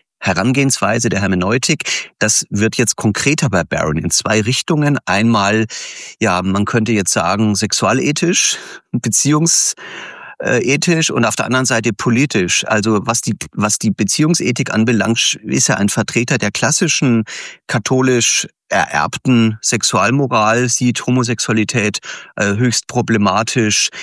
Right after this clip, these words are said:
Sowieso alles, was mit dem Namen L G B T Q I plus heute bezeichnet wird, queer, äh, Fragen und Identitäten, der Begriff Gender,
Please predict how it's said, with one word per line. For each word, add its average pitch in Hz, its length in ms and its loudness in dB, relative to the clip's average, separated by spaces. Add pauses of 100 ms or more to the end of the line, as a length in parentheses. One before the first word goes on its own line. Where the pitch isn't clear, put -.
(300)
Sowieso 117 560 2
alles, 120 380 0
was - 340 0
mit 120 240 0
dem 107 140 0
Namen 107 360 2
L 104 160 -2
G 107 160 -2
B 110 160 -2
T 110 560 0
Q 113 300 0 (100)
I 104 300 0
plus - 480 0
heute 120 560 2 (200)
bezeichnet 117 720 0
wird, 107 300 2
queer, 139 680 2 (680)
äh, 117 120 0
Fragen 117 760 2
und 120 220 0
Identitäten, 110 1200 0
der 117 140 -2
Begriff 135 400 -2 (100)
Gender, 110 680 0